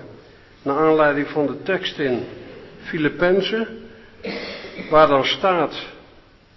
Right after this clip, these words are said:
"Christus wordt groot gemaakt in mijn lichaam." Toen stelde ik mezelf de vraag:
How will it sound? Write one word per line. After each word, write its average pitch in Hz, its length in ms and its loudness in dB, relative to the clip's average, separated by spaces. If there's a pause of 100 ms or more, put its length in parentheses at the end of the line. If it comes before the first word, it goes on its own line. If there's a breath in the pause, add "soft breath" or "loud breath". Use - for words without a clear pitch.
(580)
"Christus - 720 0
wordt 135 240 0
groot 170 540 2
gemaakt 185 500 2
in 165 100 0
mijn 127 200 0
lichaam." 185 560 -4 (3000 loud breath)
Toen 170 140 -4
stelde 208 380 4
ik 175 100 -4
mezelf 185 440 2
de 156 100 -8
vraag: 180 520 0